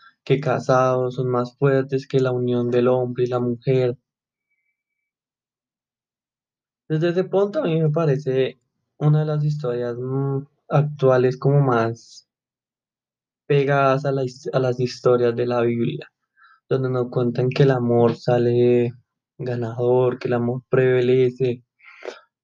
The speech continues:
que ante todas las, ante todos los problemas y circunstancias que se lleguen a presentar entre estos dos, van a seguir juntos. Y eso lo podemos ver, ellos se esperan como,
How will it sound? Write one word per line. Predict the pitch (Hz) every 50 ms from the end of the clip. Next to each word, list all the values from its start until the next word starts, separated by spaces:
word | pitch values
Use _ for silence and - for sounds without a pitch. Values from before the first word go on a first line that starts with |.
| _ _
que | - 135
ante | 127 127 127 123 - - 131 127 123
todas | 127 - 139 135 127 127 127
las, | 135 139 139 139 139 135 131 127 127 - - - - - - _ _ _ _ _ _ _ _ _ _ _ _ _ _ _ _ _ _ _ _ _ _ _ _ _ _ -
ante | 135 135 143 135
todos | 139 - 143 143 143
los | 147 151 151 151 - - -
problemas | - 156 160 156 143 127 127 120 120 117 117 123
y | 131 123
circunstancias | - - 127 123 - - 127 123 - - 127 123 123 123 123
que | - 135 127
se | 127 127 123
lleguen | 123 123 123 123 127
a | 127 123
presentar | 131 135 139 139 147 135 127 - 120 120 117
entre | 117 120 120 117 120 120
estos | 120 - - 127 123
dos, | 123 139 160 170 156 147
van | 139 123 120
a | 120 120
seguir | 123 123 120 117 117 - -
juntos. | - 123 123 120 120 120 - - - - -
Y | - 131
eso | 131 135 143
lo | 151 160 151
podemos | 151 156 143 135 135 135 135
ver, | 156 160 156 143
ellos | 135 131 131 131 -
se | 139
esperan | 135 139 _ 135 127 123 117 117
como, | 117 120 123 127 127 123 120 120 117 120